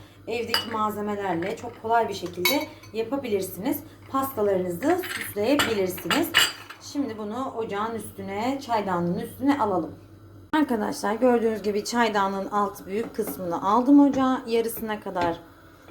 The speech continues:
şöyle kaldırayım, sıcak olmamıştır. Yarısına kadar su ekledim ve üstüne de benvari yapacağım, e, kabımı ekledim. Yani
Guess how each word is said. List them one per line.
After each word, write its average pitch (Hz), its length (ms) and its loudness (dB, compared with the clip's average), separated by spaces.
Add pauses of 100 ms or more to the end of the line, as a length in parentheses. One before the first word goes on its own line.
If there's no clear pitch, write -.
şöyle 165 360 -2
kaldırayım, 165 520 0
sıcak 165 420 -6
olmamıştır. 160 540 -4
Yarısına 226 360 2
kadar 202 280 2
su - 220 -2
ekledim 254 520 4
ve 254 120 8
üstüne 185 400 -2
de 277 240 4 (420)
benvari 233 600 4 (240)
yapacağım, 202 640 -2 (420)
e, 185 380 0 (180)
kabımı 196 380 0
ekledim. 214 640 2 (760)
Yani 294 420 10